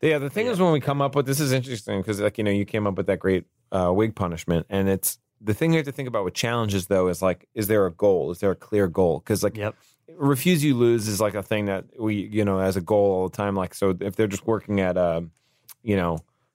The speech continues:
Speaker 1: uh,
Speaker 2: White
Speaker 1: at a
Speaker 2: Castle.
Speaker 1: reception desk or what, what
Speaker 2: Yeah.
Speaker 1: would you, what'd you say?
Speaker 2: Oh, White Castle.
Speaker 1: White Castle. It could just be refuse you lose. So the guys just tell each other what to do. But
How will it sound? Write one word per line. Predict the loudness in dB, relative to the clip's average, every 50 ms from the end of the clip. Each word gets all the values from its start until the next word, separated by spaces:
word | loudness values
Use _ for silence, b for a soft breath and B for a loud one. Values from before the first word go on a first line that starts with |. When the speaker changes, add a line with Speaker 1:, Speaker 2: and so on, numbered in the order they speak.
| _ _ _ 0
Speaker 1:
uh, | 0 0 2 0
Speaker 2:
White |
Speaker 1:
at |
a | -2 -2
Speaker 2:
Castle. | -4 -6
Speaker 1:
reception | -6 -4 -4 -4 -2 -2 0 0 2 2
desk | 2 0 0 -4 -6 -4
or | -2 0 0
what, | 0 0 0
what | 0 -2 -2 -2
Speaker 2:
Yeah. | -4
Speaker 1:
would | -6 -6
you, | -8 -16 _ _ _ _ _ _ -14
what'd | -12 -10
you | -8
say? | -6 -4 -2
Speaker 2:
Oh, | -2 -2
White | 0 -2 -2 -4
Castle. | -6 -12 -12 -12 -8 -2
Speaker 1:
White | -2 -2 0 0
Castle. | -2 -2 -2 -2 -4 -6 -8 b b b b
It | b -4
could | -2 -2 -2
just | -4 -4 0
be | 0 2 2
refuse | 2 0 0 0 -2 0
you | 0 0
lose. | 0 0 0 0
So | -2
the | -2 -2
guys | -2 -2 -2 -4 -6 -6 -4
just | -4 -4 -2 -2
tell | 0 0
each | 0 0 0
other | 0 0 0
what | -2 -2
to | -2
do. | 0 0 0
But | 0 0 -2 -2 -4